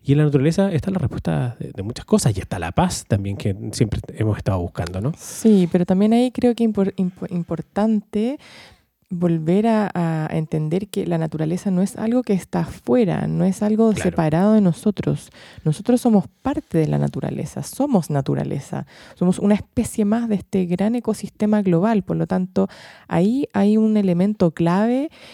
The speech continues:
Speaker 2: que yo creo que hace que se transforme la forma en que nos pensamos como seres humanos, eh, como, como seres sociales, como, como parte de un entorno que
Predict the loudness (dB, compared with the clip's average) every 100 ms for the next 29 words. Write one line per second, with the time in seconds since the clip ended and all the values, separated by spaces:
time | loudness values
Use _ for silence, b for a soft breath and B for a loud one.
0 | B -4 0 0 2 2 2 0 0 -2
1 | B B B -4 -4 -2 -2 0 0 -2
2 | -4 -2 0 0 0 0 0 2 2 2
3 | 0 0 2 2 2 2 0 -2 -4 -6
4 | -2 0 2 2 0 2 0 0 -2 -2
5 | 0 -2 -2 -4 -2 -4 -2 -4 -4 -2
6 | -4 -6 -10 -8 -6 -4 -4 -6 -6 -4
7 | -4 -6 -10 -16 -10 -8 -6 -8 -8 -12
8 | -8 -2 0 0 -2 -4 -6 -2 -2 -2
9 | -4 B B B -4 -2 0 -2 -2 -2
10 | 2 4 2 0 0 2 4 2 2 -2
11 | -2